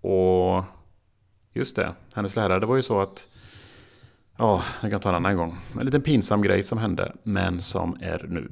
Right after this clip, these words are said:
utredd och utagerat. Så nu är vi på goda termer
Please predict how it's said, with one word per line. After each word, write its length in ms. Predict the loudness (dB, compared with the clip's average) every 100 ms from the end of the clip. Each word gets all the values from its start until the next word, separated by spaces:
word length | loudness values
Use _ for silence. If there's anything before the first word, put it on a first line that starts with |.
| -6
utredd 640 | -4 -4 -6 -2 -2 -4
och 360 | -4 -4 -4 -14 -16 -20 -20 _ _
utagerat. 800 | -2 4 4 6 6 6 0 -16 -18 -20 -20
Så 160 | -10 -4
nu 60 |
är 40 | -2
vi 80 | 0
på 180 | 2
goda 260 | 4 4 2
termer 460 | 0 -4 -4 -8